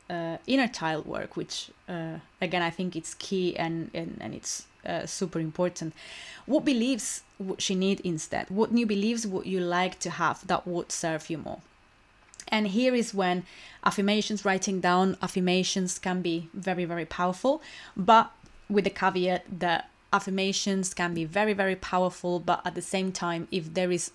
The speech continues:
a negative s-, uh, belief in the subconscious mind that is opposite to an affirmation, um, the one in the subconscious mind is going to be much more fa-,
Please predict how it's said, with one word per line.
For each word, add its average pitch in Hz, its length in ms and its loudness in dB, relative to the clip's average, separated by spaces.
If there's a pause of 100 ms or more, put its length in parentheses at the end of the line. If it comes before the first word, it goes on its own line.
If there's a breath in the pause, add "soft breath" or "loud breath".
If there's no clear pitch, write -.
a 175 240 2 (500 loud breath)
negative 208 680 0
s-, - 240 -12 (100)
uh, 185 160 0
belief 175 640 -2
in 196 100 -2
the 180 80 -4
subconscious 180 580 -4
mind 170 340 -2 (240 loud breath)
that 180 100 -2
is 170 200 -4
opposite 233 520 2 (140)
to 190 140 -2
an 185 80 0
affirmation, 180 760 -2 (360 loud breath)
um, 180 840 0 (1300)
the 196 100 4
one 214 220 8
in 220 80 6
the 190 80 -2
subconscious 180 360 -2
mind 175 180 0
is 160 100 -6
going 175 240 0
to 160 100 -8
be 165 320 0
much 175 240 -2
more 170 80 -6
fa-, - 200 -6